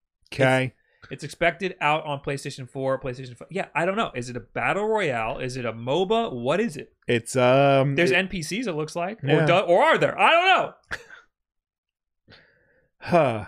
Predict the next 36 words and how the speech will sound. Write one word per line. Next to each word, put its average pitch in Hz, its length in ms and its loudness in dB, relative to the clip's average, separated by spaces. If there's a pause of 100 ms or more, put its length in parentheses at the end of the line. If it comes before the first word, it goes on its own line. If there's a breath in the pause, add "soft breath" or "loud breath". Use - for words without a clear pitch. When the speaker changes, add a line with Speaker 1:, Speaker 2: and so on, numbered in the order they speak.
(640)
Speaker 1:
Anyway, 151 580 2 (580 soft breath)
Cyberpunk 214 640 4
twenty, 202 280 2
uh, 165 380 6
twenty 185 220 0
seventy-seven 180 500 2
D 175 80 2
L 175 100 4
C, 175 240 0
Phantom 165 420 2
Liberty 160 300 2
teased. 214 500 0 (180)
Uh, 196 400 6 (140)
Idris 277 520 2 (280)
Elba 208 400 6
is 156 140 4
in 156 80 4
it. 110 180 -4 (360)
So 165 600 4
you 165 180 -2
will 185 160 6
buy 175 280 6
it 143 80 -2
now 120 220 2
because 123 260 -2
you, 135 160 2
there's 147 180 2
a 131 60 -4
celebrity 135 420 2
that 127 140 2
we 127 80 0
all 117 160 0
like 113 220 -4
in 110 80 -14
the 107 80 -14
game. 101 200 -16